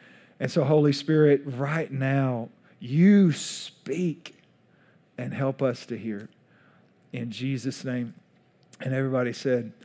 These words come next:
"Amen." You know, um, I was thinking about it. I think this is where I want to start is,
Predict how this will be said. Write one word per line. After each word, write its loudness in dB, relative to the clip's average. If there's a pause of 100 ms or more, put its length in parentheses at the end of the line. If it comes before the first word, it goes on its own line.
(680)
"Amen." 0
You 4
know, 10
um, 6 (240)
I 8
was 6
thinking 8
about 8
it. 6
I 2
think 2
this 2
is -4
where 6
I 6
want 2
to 0
start 0 (180)
is, 0